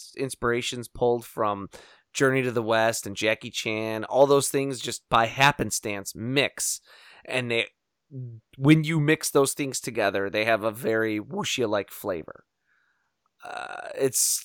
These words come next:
like, that's somehow improbable and yet partially believable,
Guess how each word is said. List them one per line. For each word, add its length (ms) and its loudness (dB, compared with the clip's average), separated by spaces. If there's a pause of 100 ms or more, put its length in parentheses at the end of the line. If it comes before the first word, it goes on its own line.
like, 300 6 (440)
that's 240 0
somehow 500 2
improbable 1000 2
and 120 -2
yet 260 -2 (280)
partially 720 -2 (460)
believable, 1040 0